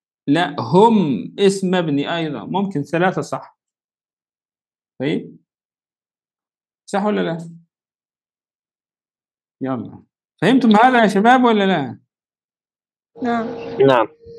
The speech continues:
Speaker 1: آه، من تعلم النحو، يعني، تتفتح، آه، يتفتح ذهنه إن شاء الله. طيب، ضع علامة صحيح أمام العبارة الصحيحة وعلامة خطأ أمام العبارة الخطأ فيما يأتي.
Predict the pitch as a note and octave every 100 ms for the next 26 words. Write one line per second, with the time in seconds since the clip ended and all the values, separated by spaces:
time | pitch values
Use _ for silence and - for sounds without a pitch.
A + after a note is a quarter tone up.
0 | - B2 D3 E3+ D#3 F3 E3 E3 G3+ G#3
1 | F#3+ F3 F3 A3 - - C#3 C#3 _ _
2 | - B2 D3 E3+ G3 E3+ - - - -
3 | - _ _ - - - - - - -
4 | _ _ _ - - _ _ _ - D3+
5 | D#3 G#3 G#3 F3+ E3 E3+ D3+ D3 C#3+ C3+
6 | B2+ B2 A#2+ A#2+ - - - C#3 C#3+ F#3
7 | F#3 D3 E3 G3+ D#3 C3+ B2 C3+ B2 G2+
8 | F2 _ _ _ _ _ _ _ _ _
9 | - C3+ G3 G#3+ G#3 G#3 G3 D3 D3 F#3
10 | F#3+ F#3+ _ _ D#3+ E3+ D#3 C#3 D#3+ D3
11 | - - - C#3 C3 E3 D#3 B2 C3 D3+
12 | C#3+ A2+ - D#3 D3 C3+ C#3 B2+ A#2+ C#3+
13 | C3+ A#2 - D3 A#2+ C3 B2 A#2+ C3 -
14 | A#2 A2 G2